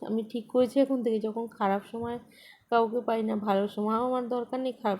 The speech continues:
সময়ও দরকার নেই, কোনো সময়ই দরকার নেই। দিন শেষে যখন নিজেকে নিজেকেই দেখতে হয়, একা একাই থাকতে হয়, কারণ তোমরা দেখেছো আমার আগের ভিডিওতে আমার পায়ে প্রচণ্ড পরিমাণে ব্যথা লেগেছে। তো সেই জিনিসটা এর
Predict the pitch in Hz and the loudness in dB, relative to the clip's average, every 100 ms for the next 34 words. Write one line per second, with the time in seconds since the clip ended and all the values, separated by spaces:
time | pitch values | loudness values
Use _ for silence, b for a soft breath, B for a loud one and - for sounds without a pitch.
0 | - 196 196 196 196 196 202 202 202 - | -4 -4 -2 -2 -2 -2 -4 -4 -6 -6
1 | 208 - 208 220 208 190 190 190 202 B | -8 -6 -4 -2 -2 -2 -4 -6 -8 B
2 | B B _ 180 208 214 240 226 240 247 | B B _ -2 0 0 -2 -4 -2 -2
3 | 262 247 220 220 214 247 220 220 233 269 | -2 0 0 -2 -2 -2 -2 -2 -2 -2
4 | 262 233 226 - 247 220 220 - b b | -2 -2 -6 -2 -2 0 -4 -6 b b
5 | _ 226 220 240 240 - _ - - 254 | _ -4 0 0 -2 -8 _ -8 -6 -2
6 | 262 262 240 233 240 226 226 220 - 226 | -2 2 0 0 -4 0 0 -2 -4 -4
7 | 226 220 233 226 208 226 254 240 240 226 | -4 -6 -4 -4 -2 0 0 0 -2 -2
8 | 220 202 220 208 208 214 220 220 214 214 | -2 0 0 -2 -4 -2 -2 -2 0 0
9 | 208 214 220 214 208 214 208 208 202 196 | 0 -2 -2 -4 -2 -2 -2 -2 -2 -2
10 | 214 202 202 208 208 - 226 B B B | -4 -4 -2 -4 -6 -10 -14 B B B
11 | B _ 277 269 269 262 226 - 233 240 | B _ 0 0 2 0 -2 -10 -6 -4
12 | 240 - 254 254 247 - 226 | -4 0 4 4 4 0 0